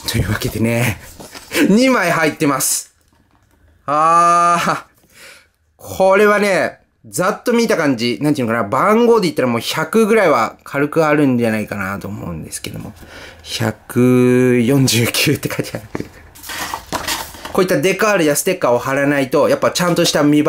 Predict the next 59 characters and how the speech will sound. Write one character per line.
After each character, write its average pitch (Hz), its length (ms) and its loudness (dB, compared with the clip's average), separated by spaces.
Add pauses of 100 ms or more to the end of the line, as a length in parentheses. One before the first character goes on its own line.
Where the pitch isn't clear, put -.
え 147 60 2
に 139 80 4
な 135 100 0
ら 143 120 0
な 120 100 -2
い 101 80 -2
ん 95 40 -6
で、 101 300 -4 (140)
う 107 40 -6
ん、 98 380 -4
貼 - 180 -8
っ - 80 -14
た 113 100 -4
方 107 120 2
が 76 80 0
い 82 40 -4
い - 20 -4
で 71 80 -10
す - 100 -10
ね。 165 380 -2 (400)
そ - 160 -2
れ 127 100 2
か 147 140 0
ら、 190 340 -2 (340)
ガ 160 140 2
ン 208 80 4
プ 220 80 2
ラ 226 100 2
な 233 140 2
ど 214 80 2
に 175 60 2
も 139 100 2
よ 147 140 2
く 147 80 -4
入 151 140 -2
っ - 40 -2
て - 160 -6
い 117 80 0
る 135 240 -2
ホ 143 220 -2
イ 196 120 0
ー 190 40 0
ル 196 100 2
シ 180 220 2
ー - 20 0
ル。 113 160 -2 (880)
こ - 80 -10
れ 101 80 0
が 98 60 -2
入 101 80 -4
っ - 40 -12
て - 140 -12
ま - 180 -12
す。 - 340 -4 (680)
説 - 380 -4
明 151 320 2
書。 139 320 0 (580)
う 143 60 -4
ん。 - 80 -8